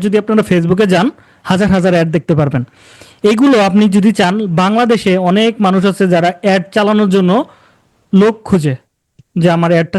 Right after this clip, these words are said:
চালায় দাও, আর আমি তোমাকে এত টাকা দিব বা এত টাকা দিব। এইগুলো করেও কিন্তু আমরা ইনকাম করতে পারবো এবং এগুলো আমরা ইন্টারন্যাশনাল মার্কেট প্লেসেও সেল করতে পারবো। এবং যদি আপনি যদি বলেন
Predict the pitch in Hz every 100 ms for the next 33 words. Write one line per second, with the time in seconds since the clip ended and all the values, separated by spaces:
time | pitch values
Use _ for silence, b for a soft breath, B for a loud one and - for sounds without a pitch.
0 | 190 202 214 247 202 151 _ _ - 165
1 | 156 170 175 170 165 170 175 170 160 156
2 | 151 147 147 151 160 156 147 135 131 b
3 | b b _ - 247 214 262 277 - 208
4 | 196 190 202 208 208 202 208 202 202 190
5 | 180 247 220 208 240 - 214 226 262 208
6 | 190 240 240 240 202 202 190 180 165 180
7 | 190 175 240 330 b b - 208 196 180
8 | 175 147 139 131 b b - 220 233 254
9 | 247 226 240 214 220 214 196